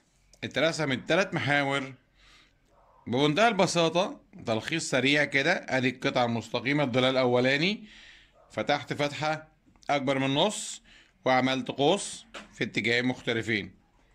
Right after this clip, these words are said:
وقفت في الناحية التانية عملت قوس قطع القوسين التانيين ووصلت.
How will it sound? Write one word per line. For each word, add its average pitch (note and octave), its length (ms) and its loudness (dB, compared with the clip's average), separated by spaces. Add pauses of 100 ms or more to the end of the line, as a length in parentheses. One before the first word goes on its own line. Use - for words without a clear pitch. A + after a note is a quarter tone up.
(300)
وقفت G2 560 -2
في B2+ 100 -4
الناحية C#3+ 280 -2
التانية D3 360 0
عملت C#3 360 -2
قوس C#3+ 440 -2
قطع C3 400 2
القوسين A#2+ 480 -2
التانيين G2 560 -4 (760)
ووصلت. D#3+ 760 -2